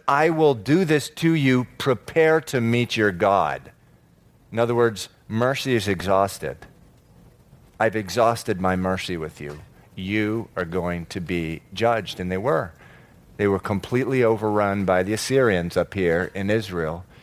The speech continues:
And they were exiled. It was wiped out completely. Verse thirteen, "For behold, he who forms mountains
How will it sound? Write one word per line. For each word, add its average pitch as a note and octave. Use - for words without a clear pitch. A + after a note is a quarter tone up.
And C3
they A#2+
were A2
exiled. F2+
It A#2
was A#2+
wiped B2
out C3+
completely. F2
Verse -
thirteen, C3
"For A2+
behold, A#2
he C3
who A#2
forms B2
mountains A2